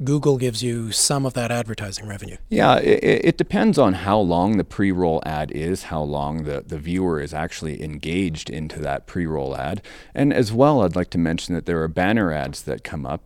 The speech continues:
Speaker 2: both in the video and on the side of the video, depending on the, what you've chosen as a creator to show up there.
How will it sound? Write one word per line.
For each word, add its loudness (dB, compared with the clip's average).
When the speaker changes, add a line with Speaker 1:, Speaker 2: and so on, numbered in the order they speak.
Speaker 2:
both -2
in 2
the 0
video 0
and -2
on -4
the -8
side -2
of -4
the -8
video, -6
depending -2
on -4
the, -6
what -4
you've -6
chosen 0
as -8
a -12
creator -4
to -12
show -2
up -2
there. -8